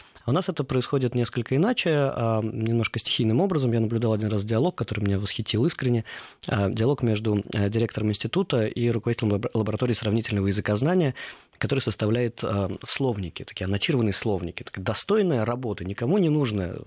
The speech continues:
да, то есть древний персидский язык, да, там, ну, в данном случае древний китайский. Комментированные словники вот такие, кроме, там, двадцати восьми специалистов во всём мире, никто не поймёт.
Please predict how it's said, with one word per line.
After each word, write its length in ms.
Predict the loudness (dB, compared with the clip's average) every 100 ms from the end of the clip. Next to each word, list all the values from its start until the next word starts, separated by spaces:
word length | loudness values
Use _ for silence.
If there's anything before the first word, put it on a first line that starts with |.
| -12
да, 180 | -4 -4
то 140 | -4 -8
есть 140 | -10 -12 -14 -6
древний 420 | -2 0 2 2 0
персидский 640 | 0 -2 -2 -4 -4 -2
язык, 480 | 0 0 0 -2 -4
да, 180 | -6 -6
там, 180 | -4 -2
ну, 140 | 0
в 40 | 2
данном 180 | 0
случае 220 | -2 -6 -2
древний 220 | 0 -2
китайский. 400 | -2 -6 -6 -8 -12 -12 -14 -20 _ _ _ _ -8 -2
Комментированные 580 | 0 2 2 2 2 2
словники 440 | 0 0 0 0
вот 260 | -2 -2 -2
такие, 320 | -4 0 -2
кроме, 260 | 0 0 0 -2
там, 160 | -2 0
двадцати 300 | -2 -2 -2
восьми 240 | 0 0
специалистов 540 | -4 -2 -2 -2 -4
во 40 | -4
всём 180 | 0 0
мире, 160 | 2
никто 180 | 2 2
не 100 | 0
поймёт. 320 | 2 0 0